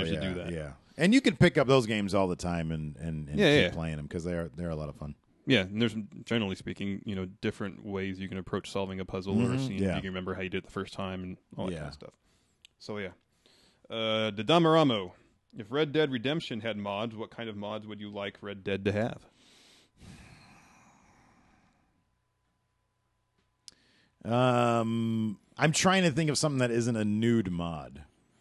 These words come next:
Speaker 2: I'm trying to think of what, okay, oh, you know, it'd be fun.
Speaker 1: Mm.
Speaker 2: I'd love to see, like, just like they did in G T A with the underwater mod, I'd love to see the Old West underwater.
Speaker 1: Okay.
Speaker 2: That'd be fun.
Speaker 1: I wanna see, uh,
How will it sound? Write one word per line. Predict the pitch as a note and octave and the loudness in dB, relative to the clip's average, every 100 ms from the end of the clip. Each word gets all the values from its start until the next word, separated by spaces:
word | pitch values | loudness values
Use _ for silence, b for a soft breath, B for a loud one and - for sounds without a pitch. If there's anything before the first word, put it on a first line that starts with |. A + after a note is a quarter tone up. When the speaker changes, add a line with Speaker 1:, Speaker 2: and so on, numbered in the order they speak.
| _ _ _ _ _ _ _ _ _ _ | _ _ _ _ _ _ _ _ _ _
Speaker 2:
I'm | A#2 A#2+ | -4 0
trying | C3 E3+ | 4 4
to | D#3+ | 4
think | D3+ | 2
of | C#3 | 2
what, | C#3 D3 | 2 0
okay, | C3+ B2 G#2 - - | -2 -2 -4 -6 -8
oh, | E2+ | -8
you | D2+ | -6
know, | F#2+ | -6
it'd | B2 | -6
be | D#2 | -8
fun. | E2+ F#2+ C#2 D2 | -8 -8 -6 -4
Speaker 1:
Mm. | G#2 F2+ b b b | -4 -4 b b b
Speaker 2:
I'd | - G#2 | -10 -2
love | A2+ G#2+ | 0 0
to | G2 | -2
see, | G2+ A2 | 0 -2
like, | G#2 F#2 F2+ _ | 0 -2 -4 _
just | F2+ F2 - | -10 -8 -6
like | F2+ | -6
they | E2+ | -4
did | E2+ E2 | -6 -6
in | D#2+ | -6
G | D#2 | -8
T | D#2+ - E2 | -8 -6 -6
A | |
with | D#2+ D2+ | -6 -6
the | D#2 | -6
underwater | D#2 D2+ D#2+ E2 | -6 -6 -6 -6
mod, | E2+ F2 | -6 -8
I'd | F2+ | -8
love | D#2+ D#2 | -8 -10
to | D#2 | -10
see | E2+ | -10
the | D#2 D2+ | -10 -10
Old | D#2+ D2+ | -10 -10
West | D#2 D#2 - | -10 -10 -12
underwater. | D#2+ D#2 C#2+ C#2 D2+ F2 | -14 -14 -14 -16 -16 -8
Speaker 1:
Okay. | G#2 - - - - | -8 -6 -10 -14 -12
Speaker 2:
That'd | D2+ C#2+ | -10 -10
be | D2+ | -12
fun. | - D2 D2 | -12 -12 -4
Speaker 1:
I | G#2 | 2
wanna | A2+ A2+ G#2 | 4 4 2
see, | - A2 | 2 2
uh, | G#2 | 2